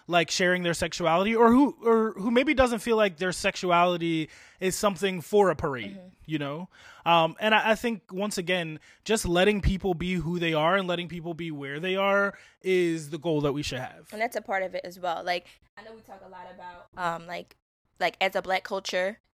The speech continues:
Speaker 2: we talk about men
Speaker 1: Mm-hmm.
Speaker 2: on the D L,
Speaker 1: Mm-hmm.
Speaker 2: and I think that the part of men being on the, on the low is the deception to other people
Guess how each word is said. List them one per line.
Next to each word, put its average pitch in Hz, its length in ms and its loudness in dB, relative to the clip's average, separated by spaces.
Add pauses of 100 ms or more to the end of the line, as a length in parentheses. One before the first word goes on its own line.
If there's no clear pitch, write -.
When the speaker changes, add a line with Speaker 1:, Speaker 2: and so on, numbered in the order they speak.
(480)
Speaker 2:
we 208 100 -12
talk 196 180 -2
about 180 260 -2
men 180 160 -2
Speaker 1:
Mm-hmm. 180 100 -6
Speaker 2:
on 180 60 -12
the 180 60 -10
D 185 260 -8
L, 185 300 -2 (840)
Speaker 1:
Mm-hmm. 208 100 -4
Speaker 2:
and 185 360 -4 (960)
I 214 100 4
think 240 320 -6
that 196 280 2
the 202 120 -6
part 208 360 0
of 202 300 2 (580)
men 190 340 2
being 190 260 -6
on 185 240 -6
the, 175 280 -4
on 185 220 -6
the 180 80 -8
low 180 320 -2
is 190 160 -4
the 202 100 -8
deception 208 680 -2 (100)
to 208 260 -4
other 180 240 2
people 208 520 -10